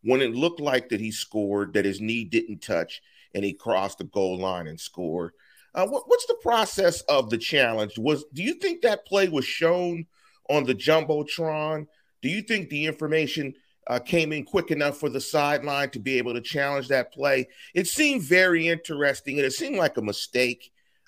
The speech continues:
uh, that they did not challenge that play. Break it down, you know, in your comments overall about the game, how that process works,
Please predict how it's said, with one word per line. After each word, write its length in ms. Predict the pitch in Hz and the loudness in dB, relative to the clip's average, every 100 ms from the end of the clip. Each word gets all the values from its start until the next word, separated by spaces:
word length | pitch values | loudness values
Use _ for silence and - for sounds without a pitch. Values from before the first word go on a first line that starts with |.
| - | -2
uh, 240 | 117 95 | 0 2
that 200 | 95 120 | 2 4
they 140 | 143 143 | 6 6
did 220 | 123 - | 2 0
not 400 | 113 131 131 - | 0 2 0 -4
challenge 500 | - 123 117 107 - | 0 2 2 -2 -2
that 300 | 113 104 - | 0 0 -2
play. 400 | - 113 101 - _ _ _ _ | -2 0 0 -2 _ _ _ _
Break 220 | 165 392 | 4 4
it 140 | 403 202 | 4 6
down, 480 | 170 160 156 151 151 _ _ _ _ - | 6 6 4 2 -4 _ _ _ _ -8
you 80 | 151 | 4
know, 100 | 151 | 6
in 200 | 135 143 | 6 4
your 120 | 143 | 0
comments 560 | 156 170 160 151 143 143 | 0 0 0 0 -2 0
overall 500 | 147 139 139 131 120 | 0 2 2 4 2
about 380 | 117 139 151 - | 2 4 4 2
the 60 | |
game, 360 | 117 127 120 117 | -4 -2 0 -2
how 220 | 139 202 | -2 -2
that 300 | 220 170 170 | 0 0 0
process 640 | - 156 151 - 147 135 - | -2 -2 0 -2 -6 -8 -8
works, 580 | 113 135 131 - - | -4 -4 -4 -12 -20